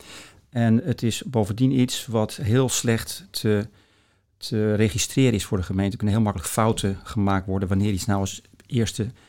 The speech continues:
binnenkomt of als laatste. Dus dat, eh, daar moet je altijd kritisch zijn als dat gebruikt wordt.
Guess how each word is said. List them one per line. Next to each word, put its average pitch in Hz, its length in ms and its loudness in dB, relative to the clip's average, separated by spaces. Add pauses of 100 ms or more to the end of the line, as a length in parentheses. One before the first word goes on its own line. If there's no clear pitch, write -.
(180)
binnenkomt 98 720 0
of - 160 -10
als 92 100 -4
laatste. 98 520 0 (760)
Dus - 180 -6
dat, 104 200 0
eh, 107 460 2
daar 104 120 2
moet 110 100 2
je 127 60 -4
altijd 104 200 0
kritisch - 300 -2
zijn 110 260 2
als - 140 -4
dat 104 160 -2
gebruikt 113 380 0
wordt. 139 360 -2